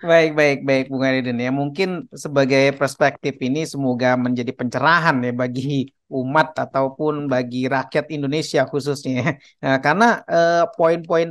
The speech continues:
tadi banyak juga, eh, dari gerakan buruh terutama ya, dari gerakan buruh terutama tuh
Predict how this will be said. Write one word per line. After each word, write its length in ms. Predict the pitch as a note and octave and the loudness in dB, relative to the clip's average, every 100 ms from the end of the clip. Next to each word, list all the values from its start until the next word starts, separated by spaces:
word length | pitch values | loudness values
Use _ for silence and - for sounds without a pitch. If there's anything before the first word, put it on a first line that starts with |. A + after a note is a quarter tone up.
| E3 | -2
tadi 400 | D3+ F3+ A#3+ F3 | -4 -4 -6 -2
banyak 400 | C#3+ C#3+ C#3 - | -2 -2 -6 -8
juga, 560 | C#3+ C3+ C3+ B2+ B2 - - | -10 -2 2 2 -2 -8 -10
eh, 440 | C3+ B2+ B2+ B2 - _ _ - | -6 -4 -2 -4 -6 _ _ -2
dari 400 | D#3 D3+ D3+ D3 | 2 2 2 -2
gerakan 400 | D3 D3 D3+ D3+ | 0 0 -2 -4
buruh 260 | C#3+ G3+ G#3 | -2 -2 -2
terutama 480 | - - D3 E3 B2+ | -4 -4 -4 -2 -4
ya, 60 | C#3 | -4
dari 200 | C3 C3 C3 | -2 -2 -2
gerakan 400 | C#3+ C#3 D3+ C#3 | -4 -2 -4 -4
buruh 240 | C3 G#3 A3 _ _ | -2 -2 -4 _ _
terutama 420 | D3+ C#3+ D3+ E3+ | -8 -2 -2 -2
tuh 320 | F3+ C4 - | -2 -2 -4